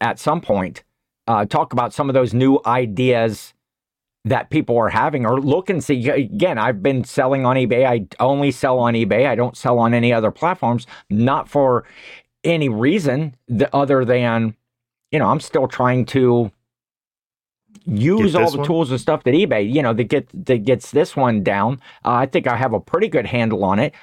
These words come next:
Speaker 1: but, you know, as we were talking through stuff and things that we might wanna,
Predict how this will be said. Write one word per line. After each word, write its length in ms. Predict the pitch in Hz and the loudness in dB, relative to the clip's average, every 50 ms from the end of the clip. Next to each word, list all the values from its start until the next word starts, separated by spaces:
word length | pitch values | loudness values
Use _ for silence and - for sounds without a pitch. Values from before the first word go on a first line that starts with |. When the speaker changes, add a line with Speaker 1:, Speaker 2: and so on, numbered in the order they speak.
| - _ - | -12 _ -2
Speaker 1:
but, 260 | 127 127 123 123 - - | 0 0 0 -2 -2 -2
you 120 | 147 147 | -2 0
know, 160 | 117 104 117 | 2 2 2
as 200 | 117 117 120 - | 2 0 0 0
we 120 | 127 147 143 | 0 0 2
were 320 | 123 123 117 113 110 - - - - - - - - - - - - - - - _ _ _ | 2 2 2 0 0 -4 -8 -14 -20 -20 -20 -20 -20 -20 -20 -20 -20 -20 -20 -20 _ _ _
talking 360 | - - 214 214 - 202 180 - | -6 -2 -2 -2 -2 -2 -2 0
through 140 | 185 180 | 0 -2
stuff 340 | 156 - - 160 156 160 - | 0 -2 -2 -2 0 0 0
and 140 | 151 127 - | -2 -2 -2
things 180 | 151 151 131 - | -2 -2 0 0
that 120 | 151 123 | 0 0
we 140 | 127 139 135 | 2 0 0
might 220 | 127 123 127 113 | 2 0 0 0
wanna, 400 | 95 127 123 120 113 107 104 - | 0 2 2 2 2 2 0 0